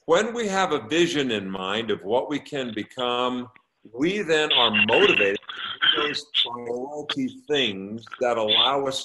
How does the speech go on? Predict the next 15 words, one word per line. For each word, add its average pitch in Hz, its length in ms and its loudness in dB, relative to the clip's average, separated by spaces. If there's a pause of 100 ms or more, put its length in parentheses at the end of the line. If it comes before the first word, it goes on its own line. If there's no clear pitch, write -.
to 113 100 -8
step 143 520 -4
in 117 100 -2
the 107 160 2
right 113 240 -6
direction. 107 540 -6 (420)
Hopefully 156 360 0
all 147 300 -2
of 131 60 4
our 123 260 6
learning 139 360 2
and 113 260 -8
know-how 127 560 -2
and 104 140 -6
skills 127 760 -2